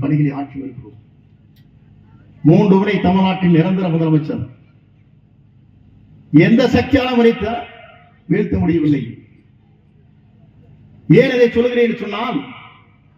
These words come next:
தலைவருடைய வரலாறே வேறு. திரையுலகமாக இருந்தாலும் சரி, அரசியல் உலகத்தில் வெல்வதற்கு இனி எவரும் தமிழ்நாட்டில் பிறக்கவில்லை,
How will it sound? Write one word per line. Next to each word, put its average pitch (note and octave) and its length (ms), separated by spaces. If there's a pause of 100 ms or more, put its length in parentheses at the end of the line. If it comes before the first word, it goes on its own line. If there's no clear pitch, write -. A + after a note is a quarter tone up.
(600)
தலைவருடைய C#4 460
வரலாறே C#4+ 500
வேறு. A#3+ 300 (1600)
திரையுலகமாக E3+ 680
இருந்தாலும் E3 420
சரி, C#3+ 180 (140)
அரசியல் D#3+ 440
உலகத்தில் C#3+ 420
வெல்வதற்கு E3+ 440
இனி D3+ 180
எவரும் G3+ 420
தமிழ்நாட்டில் F3+ 520
பிறக்கவில்லை, F3 520